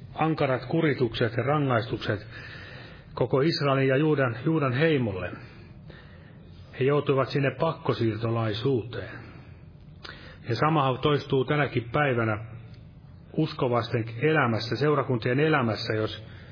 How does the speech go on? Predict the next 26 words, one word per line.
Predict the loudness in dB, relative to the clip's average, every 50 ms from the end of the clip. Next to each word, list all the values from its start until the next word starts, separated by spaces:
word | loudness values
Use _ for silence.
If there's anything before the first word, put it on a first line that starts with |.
| -20 -20 -18 -18 -18 -18 -16 -14 -6 0
näin | 2 2 2 4
me | 2 2 0 -2 -4 0
kovetamme | 0 2 2 2 2 2 2 2 4 2 2
itsemme | 2 0 0 0 2 2 4 4 4
ja | 4 2 2 -2 -2
elämme | 0 2 2 2 2 2 0 0
oman | 2 0 2 0 0 2
tahtomme | 0 0 0 0 -2 -2 0 0
mukaan, | 0 0 0 0 2 2 2 4 4 2 -2 -6 -10 -10 -10 -10 -10 -14 -16 -18 -18 -18 -18 -20 -20 -20 -20 -20 -20 -20 -20 -20 -20 -16 -6 -2
emme | 0 0 2 2 2 2 0 -4 -2
ole | 0 2 4 4
aralla | 4 4 4 4 4 4 4
nöyrällä | 4 4 4 4 4 4 2 2
tunno-, | 2 2 2 2 2 0 -2 0
turro-, | 0 2 4 4 4 2 0 0
tunnolla | 0 2 4 4 4 4 4
Herran | 4 4 4 4 2 2
sanojen | 2 2 2 4 4 4 2 2 2
edessä, | 4 4 4 2 2 2 2 2
niin | 4 4 4 2 0 -2 -6 -8 -8 -10 -12 -12 -12 -14 -14 -16 -16 -16 -18 -18 -18 -20 -20 -20 -20 -20 -20 -20 -14 -4 0
varmasti | 2 4 4 4 2 0 0 0 2
juuri | 4 4 4 4
nämä | 2 2 2 2
samat | 2 2 2 4 2 2 2 2
asiat | 0 2 2 2 2 2 0
seuraavat. | 0 0 2 2 4 4 4 2 0 -2 -2 -6 -6 -8 -10